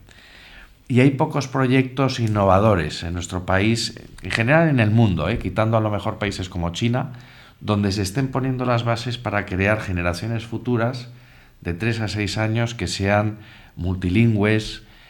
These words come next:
eh, que tengan una capacidad analítica buena, que estén abiertos al conocimiento y que desarrollen distintas facultades, no necesariamente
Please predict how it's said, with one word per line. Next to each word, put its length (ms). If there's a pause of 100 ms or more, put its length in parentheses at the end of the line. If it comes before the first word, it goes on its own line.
(180)
eh, 180
que 120
tengan 340
una 160
capacidad 680
analítica 1000
buena, 580 (340)
que 100
estén 220
abiertos 440
al 80
conocimiento 1000
y 100
que 260
desarrollen 720
distintas 460
facultades, 720
no 180
necesariamente 920